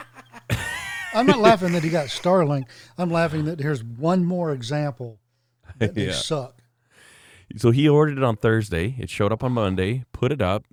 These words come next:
Speaker 1: loved it. Like, two hundred, his speed was, like, two hundred megabytes a second.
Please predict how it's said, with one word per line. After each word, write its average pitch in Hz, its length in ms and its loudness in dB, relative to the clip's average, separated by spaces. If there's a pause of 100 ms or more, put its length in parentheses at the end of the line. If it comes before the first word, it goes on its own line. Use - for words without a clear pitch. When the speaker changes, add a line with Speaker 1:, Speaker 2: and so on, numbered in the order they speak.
(180)
Speaker 1:
loved 98 580 4
it. 73 280 -2
Like, 92 260 -6
two 135 260 0
hundred, 120 600 0 (720)
his 104 220 0
speed 113 300 -4
was, 107 100 -4
like, 92 160 -4
two 131 260 2
hundred 113 260 2
megabytes 110 500 0
a 101 40 -2
second. 104 800 -2